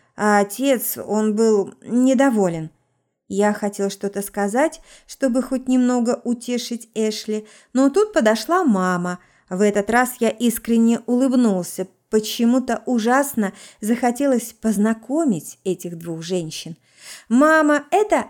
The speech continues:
Эшли, моя подруга. Эшли, это Джули Эванс, хозяйка этого дома». «Приятно с вами познакомиться». Блондинка попыталась скрыть свое грустное настроение.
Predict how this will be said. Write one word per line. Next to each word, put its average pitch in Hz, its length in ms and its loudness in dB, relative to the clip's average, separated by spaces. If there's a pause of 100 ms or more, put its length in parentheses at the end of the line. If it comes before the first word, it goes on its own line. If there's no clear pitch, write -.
Эшли, 214 720 -2
моя 233 320 2
подруга. 165 600 -6
Эшли, 247 540 0
это 427 260 -2
Джули 285 380 2
Эванс, 220 400 0
хозяйка 185 600 -2
этого 226 460 -2
дома». 165 420 -8 (540)
«Приятно 240 580 2
с 285 100 -8
вами 214 340 0
познакомиться». 226 1040 -4 (400)
Блондинка 208 640 2
попыталась 226 640 -4
скрыть 269 400 -6
свое 175 360 -6
грустное 170 440 -10
настроение. 160 880 -8